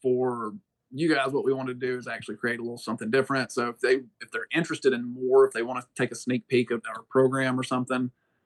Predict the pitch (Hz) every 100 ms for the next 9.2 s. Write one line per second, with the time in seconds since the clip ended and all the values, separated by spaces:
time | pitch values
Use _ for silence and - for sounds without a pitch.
0 | _ 127 123 131 127 - 113 117 127 135
1 | 135 139 - - - - 110 117 143 190
2 | - _ _ _ _ _ - 107 101 -
3 | 127 131 123 131 127 - 127 123 120 120
4 | 123 - _ - 127 123 127 123 120 -
5 | 123 127 131 143 - _ _ _ _ _
6 | _ _ - - 131 160 147 143 131 127
7 | - 113 110 107 104 - _ _ _ _
8 | _ _ _ _ _ 110 - 127 120 120
9 | 117 113